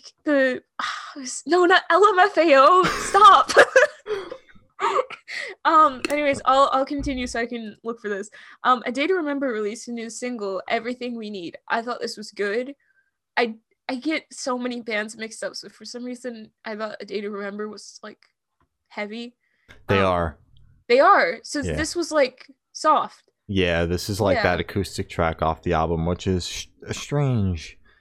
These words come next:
Speaker 2: it's always a strange,
Speaker 1: Strange
Speaker 2: stra-,
Speaker 1: trend.
Speaker 2: stra-, strange pick, strange choice
Speaker 1: Mm-hmm.
Speaker 2: to me for, like, a single, but they've already released half the album as a single. So
Speaker 1: Yeah.
Speaker 2: at that point,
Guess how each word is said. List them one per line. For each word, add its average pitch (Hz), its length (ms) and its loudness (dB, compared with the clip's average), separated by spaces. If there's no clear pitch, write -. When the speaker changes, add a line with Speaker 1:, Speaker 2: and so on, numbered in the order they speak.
Speaker 2:
it's 131 140 0
always 151 220 2
a 107 60 0
strange, 104 420 -2
Speaker 1:
Strange 381 320 -4
Speaker 2:
stra-, - 220 -2
Speaker 1:
trend. 240 380 -4
Speaker 2:
stra-, - 300 -4
strange 165 360 -2
pick, - 480 -4
strange 139 280 -2
choice 131 300 0
Speaker 1:
Mm-hmm. - 80 -8
Speaker 2:
to 131 60 -2
me 131 160 0
for, 127 140 -4
like, 113 140 -2
a 107 40 -4
single, 120 380 0
but 117 160 -2
they've 135 180 2
already 104 260 2
released 85 380 -4
half 92 220 0
the - 100 -4
album 90 240 0
as 82 100 -8
a 82 60 -8
single. 92 480 -4
So 220 120 -2
Speaker 1:
Yeah. 85 100 2
Speaker 2:
at 98 100 -2
that 104 180 2
point, 104 380 -2